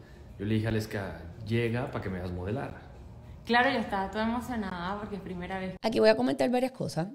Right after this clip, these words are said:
Speaker 3: Número uno, ya esto se había aclarado, eh, de que ella no había ido intencionalmente a modelar.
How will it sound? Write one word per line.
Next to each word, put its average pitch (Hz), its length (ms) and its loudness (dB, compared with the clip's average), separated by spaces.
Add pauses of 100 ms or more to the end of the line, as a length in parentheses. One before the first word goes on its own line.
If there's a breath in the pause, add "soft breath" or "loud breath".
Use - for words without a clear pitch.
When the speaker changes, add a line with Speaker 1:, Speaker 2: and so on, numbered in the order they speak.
Speaker 3:
Número 170 420 4
uno, 170 360 4 (360 loud breath)
ya 165 220 8
esto 175 200 4
se 196 100 6
había 202 400 8
aclarado, 202 680 6 (260)
eh, 160 600 8
de 170 120 8
que 160 200 6
ella 165 200 8
no 175 260 4
había 165 480 4 (340 loud breath)
ido 185 380 8
intencionalmente 160 1080 4
a 180 100 4
modelar. 175 580 6